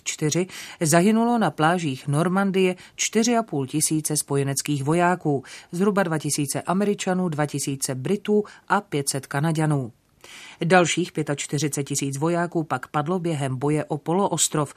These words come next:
kudy se invazní jednotky probíjely do otevřeného francouzského vnitrozemí.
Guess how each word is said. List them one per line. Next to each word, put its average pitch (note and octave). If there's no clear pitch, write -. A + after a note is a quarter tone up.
kudy A#3
se -
invazní D#3
jednotky E3
probíjely D#3
do C3+
otevřeného F#3+
francouzského C3
vnitrozemí. C#3